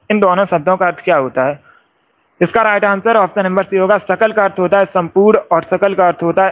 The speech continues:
अंश। Option number सी इसका right answer है। जिसने भी question number तैंतीस का option number सी दिया उनका सही उत्तर है। आगे बढ़ते हैं, इसका answer करिए question number थर्टी फ़ोर के लिए।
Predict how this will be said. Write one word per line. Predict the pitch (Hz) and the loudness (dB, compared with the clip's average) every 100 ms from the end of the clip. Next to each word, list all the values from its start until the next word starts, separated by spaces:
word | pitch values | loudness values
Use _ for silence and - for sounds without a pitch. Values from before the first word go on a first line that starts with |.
| - | -2
अंश। | 175 160 - _ _ _ _ _ _ _ | -4 -4 -12 _ _ _ _ _ _ _
Option | 202 208 226 | 0 2 0
number | 180 190 | 0 0
सी | 185 | 2
इसका | 185 185 | 2 2
right | 190 147 139 | 0 0 0
answer | 147 143 156 | -2 -4 -4
है। | 165 - _ _ _ - | -4 -8 _ _ _ -6
जिसने | 175 202 | -2 2
भी | 220 | 2
question | 196 165 208 | 2 0 -2
number | 196 208 | -2 -2
तैंतीस | 185 180 208 | -2 -2 -2
का | 214 | 0
option | 190 - | 0 0
number | 190 185 | -2 -2
सी | 185 196 202 | -4 -2 -2
दिया | 202 | 0
उनका | 170 170 | -2 -2
सही | 170 156 | -2 -2
उत्तर | 147 - 127 | -4 -2 -2
है। | 123 - _ - | -4 -10 _ -2
आगे | 185 214 | 0 2
बढ़ते | 202 - 202 | 0 -2 -2
हैं, | 190 202 _ _ _ _ _ _ _ _ _ _ _ _ _ _ _ - - 165 | -2 -4 _ _ _ _ _ _ _ _ _ _ _ _ _ _ _ -20 -6 -4
इसका | - | 0
answer | 208 202 214 | 0 0 -2
करिए | 214 208 | 0 0
question | 214 - 202 | 0 0 -2
number | 196 208 | 0 0
थर्टी | 196 190 196 | 0 -2 -2
फ़ोर | 190 185 | 0 0
के | 170 | 0
लिए। | 139 123 | -2 -4